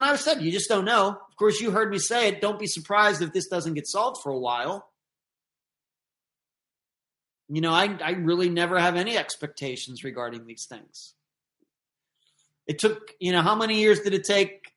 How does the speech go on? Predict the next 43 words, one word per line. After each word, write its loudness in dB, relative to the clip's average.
to -8
finally, 2
for -6
police -2
to -8
finally -2
figure -2
out 4
that -6
Sherry -2
Papini -4
was -2
lying, 2
even -4
though 2
I 6
think -2
a 2
lot 4
of -2
people -6
thought -2
that 0
anyway? -4
I 2
brought 8
up 2
the -2
example -2
of 2
M-, -4
Missy -4
Beavers. -4
Still -2
gonna 0
be 2
unsolved 8
seven 0
years -2
later, 2
even 2
though 4
he, 0